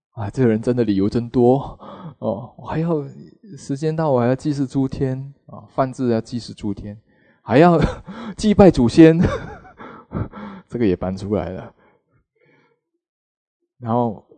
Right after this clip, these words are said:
有时候沙门犯罪，我还要去供养，哦，布施沙门犯罪，这个是他们当时的一个文化，哦。然后接，接下来的是只有中部有的，中阿含里面没出现的，就是什么呢？我还有一群朋友呢，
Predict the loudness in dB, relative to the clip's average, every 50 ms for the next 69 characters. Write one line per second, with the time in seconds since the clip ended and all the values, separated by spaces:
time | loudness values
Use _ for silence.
0 | _ -6 -2 0 0 2 4 2 2 2 0 -2 0 0 -2 -4 -2 -4 -6 -4
1 | -4 -2 -2 -2 -2 -2 -2 -4 -4 -6 -6 -4 -4 -2 -2 -4 -6 -6 -8 -10
2 | -14 -18 -20 _ _ _ _ _ -14 -12 -12 -12 -12 -14 -20 -8 -4 -2 -2 -2
3 | -2 -6 -6 -6 -6 -8 -8 -8 -10 -10 -10 -12 -12 -12 -14 -18 -18 -16 -12 -10
4 | -8 -6 -6 -6 -8 -8 -8 -8 -8 -8 -8 -8 -10 -10 -10 -10 -10 -6 -4 -2
5 | -2 -2 -2 -4 -4 -4 -4 -4 -6 -8 -8 -10 -6 -4 -4 -4 -4 -6 -14 _
6 | -20 -20 -20 -20 _ _ _ _ _ _ _ _ _ _ _ _ _ _ _ _
7 | _ _ _ -2 2 4 4 4 4 2 0 _ -20 -18 -18 -18 _ 2 6 6
8 | 6 6 6 4 4 4 4 2 2 0 0 -2 -2 -2 -2 -6 _ _ _ _
9 | 0 6 8 8 8 8 8 4 2 2 2 -2 0 0 0 0 -2 -4 -8 -12
10 | -14 -16 _ _ _ _ _ -2 -2 0 0 -2 -2 -2 -2 -2 -2 -4 -4 -4
11 | -4 -6 -6 -8 -10 -8 -6 -8 -8 -8 -10 -16 _ _ _ _ _ _ -12 -10
12 | -8 -8 -8 -8 -8 -10 -10 -10 -10 -10 -10 -12 _ _ _ _ _ _ -16 -8
13 | -4 -2 0 0 0 -2 0 0 0 0 2 2 2 2 2 4 4 4 4 4
14 | 4 2 0 0